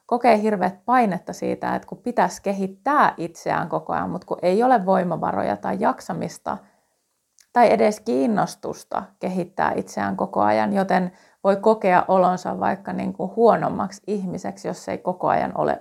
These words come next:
oppinut jotain tai ole koko ajan kehittämässä itseään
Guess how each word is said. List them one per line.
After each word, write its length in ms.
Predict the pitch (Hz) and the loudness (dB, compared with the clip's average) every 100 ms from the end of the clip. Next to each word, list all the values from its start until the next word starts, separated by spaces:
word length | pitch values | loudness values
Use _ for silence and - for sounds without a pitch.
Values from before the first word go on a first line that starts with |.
| - | -4
oppinut 500 | 156 - 160 - - | -6 -4 -8 -6 -6
jotain 400 | - - 80 214 | -6 -6 -4 -4
tai 160 | - - | -4 -2
ole 140 | - | 0
koko 320 | - - - - | -2 -4 -4 -4
ajan 160 | - 208 | -4 -6
kehittämässä 720 | - 233 - 269 269 - - | -6 -6 -8 -8 -8 -8 -12
itseään 540 | - - - - 285 | -12 -10 -8 -8 -8